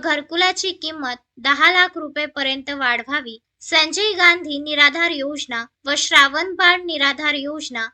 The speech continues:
व भूमिहीन असलेल्या सर्व ज्येष्ठ नागरिकांना पाच हजार रुपये प्रति महिना पेन्शन द्यावे, किनवटला जिल्हा म्हणून घोषित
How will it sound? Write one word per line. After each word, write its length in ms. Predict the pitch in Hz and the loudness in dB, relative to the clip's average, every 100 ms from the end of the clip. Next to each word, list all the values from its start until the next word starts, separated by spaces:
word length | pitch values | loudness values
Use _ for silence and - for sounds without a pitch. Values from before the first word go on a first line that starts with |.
| _ _ | _ _
व 140 | 269 320 | 0 0
भूमिहीन 760 | 330 302 330 370 427 415 302 | 0 -4 -4 -2 -4 -4 -6
असलेल्या 500 | 294 311 320 277 240 277 | -6 -4 -4 -4 -6 -8
सर्व 400 | - 320 311 320 | -8 -2 0 0
ज्येष्ठ 380 | 392 349 330 330 | -2 -2 -6 -6
नागरिकांना 800 | 330 311 254 254 269 311 285 226 | -4 -4 -4 -6 -6 -6 -4 -6
पाच 560 | 233 _ - 302 349 381 | -10 _ 4 6 6 2
हजार 280 | 349 392 392 | 0 0 0
रुपये 300 | 294 320 330 | -4 -4 -4
प्रति 400 | 320 269 294 311 | -4 -4 -6 -12
महिना 400 | 311 311 285 240 | -10 -8 -6 -6
पेन्शन 560 | - 262 269 320 311 | -6 -8 -6 -8 -8
द्यावे, 360 | 302 302 254 240 _ | 0 0 0 -10 _
किनवटला 560 | 311 320 339 359 381 403 | -2 0 0 0 0 0
जिल्हा 420 | 302 311 302 339 | -2 -6 -4 -4
म्हणून 360 | 359 349 277 285 | -4 -6 -8 -10
घोषित 380 | 277 285 - | -8 -2 -2